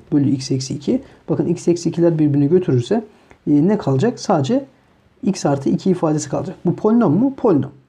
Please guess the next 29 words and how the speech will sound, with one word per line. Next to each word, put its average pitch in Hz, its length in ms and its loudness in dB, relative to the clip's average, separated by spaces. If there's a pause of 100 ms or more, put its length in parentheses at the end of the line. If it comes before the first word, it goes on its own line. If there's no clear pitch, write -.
(160)
Evet. - 200 -2 (260)
O 233 100 0
zaman 196 340 2
A'yı 196 280 2
eksi - 400 -4
dört 170 300 0
yazdığımız 127 400 2
zaman 226 280 0 (380)
bir 226 100 2
problem 214 520 2
yok. 143 260 2 (440)
Şimdi 233 120 -2
şuradaki 254 340 2
ifadeye 247 440 2
bakacak 233 280 0
olursam 220 380 0
A'yı 190 200 4
eksi 190 300 2
dört 202 200 2
buldum 247 240 2
ya. 131 120 -2
Onun 180 140 4
yerine 220 340 2
yazıyorum. 135 400 2 (600)
X 202 260 -4
küp 220 300 -4 (140)
eksi 156 400 -2
B 185 240 4
bölü, 156 320 4